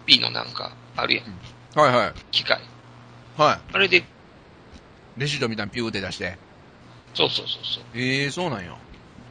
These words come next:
Speaker 2: 持ってきた、
Speaker 1: そうそうそう。
Speaker 2: 持ってきた。それ知らんかったな。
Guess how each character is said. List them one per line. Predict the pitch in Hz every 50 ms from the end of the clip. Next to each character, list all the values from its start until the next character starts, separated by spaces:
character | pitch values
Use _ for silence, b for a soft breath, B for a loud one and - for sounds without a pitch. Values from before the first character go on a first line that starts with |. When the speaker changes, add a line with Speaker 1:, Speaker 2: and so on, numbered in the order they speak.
| - - - - - -
Speaker 2:
持 | 120 135 135
っ | 127
て | 120
き | 110
た、 | 101
Speaker 1:
そ | 95 98
う | 98
そ |
う |
そ |
う。 |
Speaker 2:
持 |
っ |
て | 90
き | -
た。 | - - - - - - - - - - - - - - - - - - - - - - - - - - - - - - - - - - -
そ | - - 226 233
れ | 233
知 | - - 185
ら | 202 202
ん |
か | 196 -
っ | -
た | - -
な。 | 85